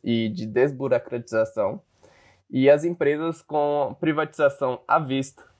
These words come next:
perderam força na semana, como a Eletrobras, Sabesp e a semig, entre as maiores perdas semanais.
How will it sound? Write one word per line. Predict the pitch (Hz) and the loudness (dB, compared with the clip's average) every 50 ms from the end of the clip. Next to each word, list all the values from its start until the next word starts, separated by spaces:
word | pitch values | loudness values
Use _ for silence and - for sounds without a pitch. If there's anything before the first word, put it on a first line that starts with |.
| _ _ | _ _
perderam | 131 139 143 123 131 131 143 160 | 0 0 2 2 2 0 0 0
força | 156 - - 127 123 123 - | -4 -6 -4 -4 -4 -4 -2
na | 117 120 | -2 -2
semana, | 123 - 139 131 123 113 101 - 113 117 _ _ _ - - - - - _ _ _ _ _ _ | -2 -2 -2 0 0 0 -2 -2 -6 -12 _ _ _ -20 -20 -20 -20 -20 _ _ _ _ _ _
como | - - 135 123 | -10 -4 0 2
a | 117 113 | 4 4
Eletrobras, | 113 113 113 113 - 135 139 139 127 123 117 123 151 - - - - _ _ | 4 2 0 -2 -2 -4 -4 0 2 4 4 4 2 0 -8 -20 -20 _ _
Sabesp | _ - - 135 131 120 117 110 113 - - _ - - _ _ _ | _ 0 0 0 2 2 2 0 0 -2 -10 _ -20 -20 _ _ _
e | - - 120 117 | -4 0 2 2
a | 123 | 2
semig, | 120 - - 175 175 165 143 120 120 117 - - 127 - _ _ | 0 0 -2 -2 0 0 0 0 0 -2 -4 -8 -10 -10 _ _
entre | - 120 120 120 - - 117 110 - | 0 2 2 2 0 -4 -10 -4 0
as | 113 117 113 117 | 2 2 2 0
maiores | 123 120 117 113 110 110 110 123 127 - | -4 -6 -2 0 0 0 0 -2 -6 -12
perdas | _ - 117 117 113 110 110 - | _ -4 -2 0 0 -2 -2 -2
semanais. | - 117 120 117 117 113 78 - - - - - - - | -2 0 0 0 -2 -2 -4 -6 -8 -12 -12 -12 -12 -12